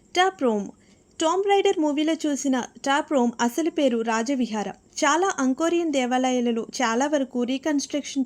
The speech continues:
చేసినప్పటికీ ఈ టాప్ రోమ్ చాలా వరకు దాని ఒరిజినల్ స్టేజ్లోనే ఉంది.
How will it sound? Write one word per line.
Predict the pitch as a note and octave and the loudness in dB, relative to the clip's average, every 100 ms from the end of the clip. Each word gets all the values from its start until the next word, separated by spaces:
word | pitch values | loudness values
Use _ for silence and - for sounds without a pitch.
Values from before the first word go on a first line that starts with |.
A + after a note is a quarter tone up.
| A#3+ | -2
చేసినప్పటికీ | G3+ - A3 G#3+ G#3 A3 G#3 - - - | -4 -4 -6 -6 -6 -4 -4 -8 -20 -4
ఈ | E4 | -2
టాప్ | E4+ F#4 F#4 F#4 | 2 2 2 0
రోమ్ | F4+ E4+ | -2 -2
చాలా | D4 B3+ B3+ | 0 0 0
వరకు | B3+ A#3+ A#3 | -2 -4 -4
దాని | C#4 F4 | -2 -2
ఒరిజినల్ | F4+ C4 A#3+ B3+ C4+ | 0 0 0 -2 -2
స్టేజ్లోనే | - B3+ A3+ G#3+ A3 A#3+ | -2 -2 -2 -2 -2 0
ఉంది. | C4+ G3+ F#3+ | 0 0 -4